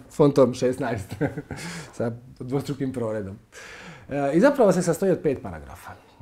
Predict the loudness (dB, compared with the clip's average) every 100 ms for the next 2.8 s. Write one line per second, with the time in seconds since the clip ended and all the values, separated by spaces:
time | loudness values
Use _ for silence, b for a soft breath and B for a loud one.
0 | -20 -14 -12 -10 -8 -8 -6 -2 0 0
1 | -2 -6 -6 -8 -12 -16 -20 -20 _ _
2 | B B B B _ -12 -8 -8